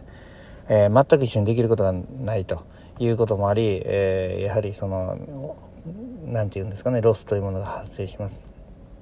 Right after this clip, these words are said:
これって、本当にじゃあ皆さんこれから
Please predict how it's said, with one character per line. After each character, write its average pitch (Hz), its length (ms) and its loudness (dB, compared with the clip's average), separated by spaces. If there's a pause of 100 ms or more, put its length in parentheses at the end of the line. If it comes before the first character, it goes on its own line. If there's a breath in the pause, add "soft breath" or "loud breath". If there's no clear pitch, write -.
(1080 loud breath)
こ - 120 -2
れ 175 120 6
っ 170 40 -8 (380)
て、 98 360 2 (340)
本 147 220 0
当 160 140 -2
に 165 240 2
じ 165 100 6
ゃ 120 140 6
あ 85 80 -2
皆 110 260 2
さ 98 180 0
ん 92 80 -4
こ 107 140 0
れ 110 140 4
か 120 120 6
ら 113 200 8